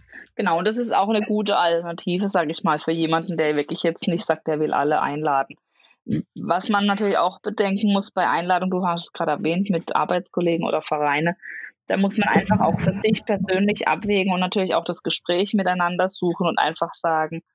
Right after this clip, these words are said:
okay, ähm, wir haben Arbeitskollegen oder Vereinsmitglieder oder Vereinskameraden, mit denen sind wir so gut befreundet, die möchte ich einladen, ja. Das kann man auch machen. Also da muss man sich jetzt nicht verpflichtet fühlen, dass man die ganze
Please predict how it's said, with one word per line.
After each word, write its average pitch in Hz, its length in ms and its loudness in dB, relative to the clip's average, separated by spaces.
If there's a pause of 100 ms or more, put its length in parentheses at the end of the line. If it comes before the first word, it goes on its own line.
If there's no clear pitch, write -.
(340)
okay, 165 600 0
ähm, 151 480 -2 (520)
wir - 340 -2
haben 175 200 0
Arbeitskollegen 185 920 0
oder 160 200 0
Vereinsmitglieder 175 1400 0 (360)
oder 160 100 -2
Vereinskameraden, 156 1120 -2
mit 156 140 -6
denen 160 160 -2
sind 160 160 -2
wir 151 80 2
so 185 220 0
gut 208 200 -2
befreundet, 180 480 2
die 165 60 -2
möchte 147 440 0
ich - 140 -2
einladen, 139 560 0
ja. 247 180 0 (400)
Das - 180 -4
kann 185 180 0
man 185 160 2
auch - 300 0
machen. 165 320 0
Also 165 180 0
da 165 60 2
muss 175 320 0
man 185 140 2
sich 185 180 -6
jetzt 185 160 -2
nicht 202 200 2
verpflichtet 190 520 0
fühlen, 196 160 2
dass 185 100 0
man 175 140 -6
die 160 80 -8
ganze 202 260 2